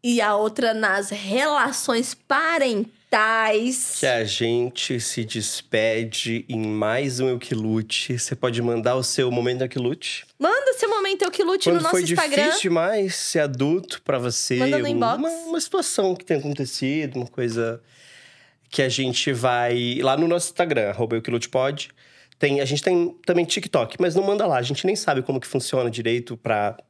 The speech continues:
Speaker 2: ver as mensagens. Então, manda no Instagram. E a gente tá aqui toda terça-feira.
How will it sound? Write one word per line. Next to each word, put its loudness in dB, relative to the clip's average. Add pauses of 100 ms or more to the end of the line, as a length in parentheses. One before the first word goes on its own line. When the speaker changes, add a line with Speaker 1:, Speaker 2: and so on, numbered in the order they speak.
Speaker 2:
ver 2
as -2
mensagens. -2
Então, -2
manda -2
no 0
Instagram. -2 (720)
E -2
a -2
gente -4
tá 0
aqui -4
toda -2
terça-feira. -6